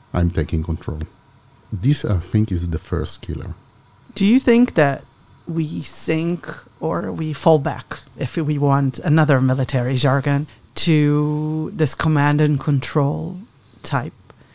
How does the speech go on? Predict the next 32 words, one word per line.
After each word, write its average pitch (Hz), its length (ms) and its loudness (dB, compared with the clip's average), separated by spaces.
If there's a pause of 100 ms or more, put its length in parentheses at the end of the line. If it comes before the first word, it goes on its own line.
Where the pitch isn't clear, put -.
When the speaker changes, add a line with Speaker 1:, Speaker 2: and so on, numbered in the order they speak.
(300)
Speaker 2:
Does 147 280 0
this 180 280 0
mean, 143 460 0
maybe, 147 500 -6 (420)
that 139 340 2
we 180 120 2
think 151 380 0
this 147 200 0
is 156 180 -4
more 160 320 0
effective 143 720 -4 (200)
in 151 220 0
times 151 640 -4
of 147 180 -8
distress, - 720 -4 (380)
that 151 240 0
empathy 160 680 0
could - 320 -2
be, 143 280 -2 (140)
you 185 60 6
know, 147 260 2
a 160 80 -2 (140)
pleasure, 165 680 2
a 147 80 -4
nice 147 300 -4
to 156 100 -2
have, 170 520 -2 (500)
but 151 320 2
when 180 280 4
we 170 100 4
want 156 340 2
results, 151 800 0